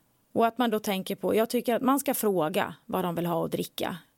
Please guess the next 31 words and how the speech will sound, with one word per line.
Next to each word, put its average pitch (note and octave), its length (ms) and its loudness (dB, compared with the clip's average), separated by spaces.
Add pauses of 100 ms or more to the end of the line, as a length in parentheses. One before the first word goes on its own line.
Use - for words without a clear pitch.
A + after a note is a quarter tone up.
(120)
Även G#3 340 2
om A#3 100 2
man A#3+ 100 2
har A3+ 80 2
druckit G3+ 360 -2
lingondricka G3 640 0
de F#3 140 0
senaste F#3+ 600 0
tio F#3 360 0
gångerna F3+ 440 2
så - 120 -4
kan C#4 180 0
man E3 140 0
fråga. D3+ 500 0 (1000)
Man A3+ 140 2
ska A#3 140 0
ha G#3 100 0
varma E3+ 540 0
tallrikar. E3 640 -4 (180)
Maten G#3+ 540 0
kallnar F3 540 -4
väldigt F3 460 -2
fort - 500 -4
om F3+ 120 0
man E3 140 0
lägger D3+ 240 0
det D3+ 100 0
på D3+ 340 -2 (100)
en F3+ 100 -2
kall E3 260 -4
tallrik. - 580 -6